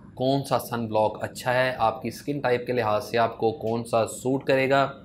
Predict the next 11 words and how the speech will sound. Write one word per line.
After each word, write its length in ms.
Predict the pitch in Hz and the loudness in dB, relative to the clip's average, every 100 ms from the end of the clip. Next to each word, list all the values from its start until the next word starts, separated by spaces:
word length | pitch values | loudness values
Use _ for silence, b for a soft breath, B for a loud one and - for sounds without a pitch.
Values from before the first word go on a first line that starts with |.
| B B B - 113 | B B B -14 -6
और 420 | 110 113 113 110 | -2 0 0 -2
लगाने 360 | 110 113 117 127 | -4 -6 -6 -4
का 120 | 120 | -6
सही 260 | - 117 | -6 -8
तरीकाकार 440 | 117 117 131 135 135 | -8 -6 -4 -4 -4
क्या 200 | 131 123 | -4 -2
है। 320 | 127 131 - B B - 123 | -2 -4 -10 B B -6 0
So 40 | |
let's 340 | 113 110 120 | 2 4 0
get 160 | 107 104 | 0 -4
started। 480 | - 98 92 95 | -2 -6 -6 -12